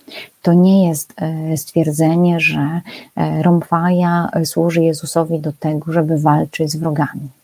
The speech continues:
Nie. To jest rozdzielanie rzeczywistości po to, żeby człowiek, e, widział. Natomiast Machaira towarzyszy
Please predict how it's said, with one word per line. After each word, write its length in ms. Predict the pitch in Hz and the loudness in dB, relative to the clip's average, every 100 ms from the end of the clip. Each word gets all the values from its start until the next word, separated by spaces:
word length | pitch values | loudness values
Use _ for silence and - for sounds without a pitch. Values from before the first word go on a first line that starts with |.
| - | -8
Nie. 300 | 165 196 165 - _ - - | 0 2 2 -4 _ -20 -16
To 40 | - | -8
jest 160 | 175 | -2
rozdzielanie 840 | 175 202 208 175 175 170 175 175 170 | 2 4 4 2 0 0 0 0 0
rzeczywistości 680 | 156 - 160 151 156 - 156 | -2 -6 -8 -8 -8 -10 -12
po 120 | - | -12
to, 120 | 156 | -12
żeby 220 | 147 156 | -10 -12
człowiek, 480 | - 151 147 - - - | -12 -10 -10 -10 -14 -12
e, 140 | 156 156 | -10 -2
widział. 340 | 156 - 104 - - - - | -2 0 -6 -8 -16 -12 -6
Natomiast 340 | 143 202 208 | 0 2 2
Machaira 500 | 170 151 180 185 196 | 0 0 0 2 2
towarzyszy 680 | 208 170 165 156 170 - 160 | 0 -2 -2 0 -2 -2 -2